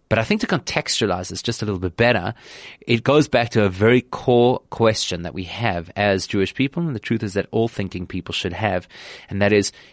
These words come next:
if God is so great and so infinite and so powerful and so amazing, why does he need us? Why does he need, I mean, he doesn't. By definition, he can't. Can't need. If you're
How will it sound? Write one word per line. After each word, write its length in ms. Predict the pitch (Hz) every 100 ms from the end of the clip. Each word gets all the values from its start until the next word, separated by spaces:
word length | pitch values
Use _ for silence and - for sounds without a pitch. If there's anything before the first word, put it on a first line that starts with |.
| _
if 280 | 104 98 98
God 280 | 120 135 135
is 100 | 117
so 320 | - 107 104
great 460 | 101 104 92 104 -
and 160 | 107 98
so 200 | - 95
infinite 440 | 113 - 104 101
and 120 | 107
so 140 | - 98
powerful 480 | - 104 101 -
and 100 | 101
so 180 | 98 107
amazing, 760 | 98 104 120 120 98 98 135 156 _ _ _ _ _ _ _ _ _ _
why 320 | 98 98 110
does 140 | 113
he 80 | 95
need 220 | 101 110
us? 340 | - - - - _ _
Why 200 | - 101
does 120 | 110
he 60 | 110
need, 180 | 98 -
I 60 | 101
mean, 220 | 90 - _ _ -
he 120 | 107
doesn't. 440 | 139 - - - _ _ _ _
By 100 | 107
definition, 380 | 123 - 139 110
he 80 | -
can't. 420 | - 143 - - - _ _ _ _ _ _
Can't 180 | - -
need. 480 | 98 113 110 101 - - _ _ _ _ _
If 160 | - -
you're 240 | 104 95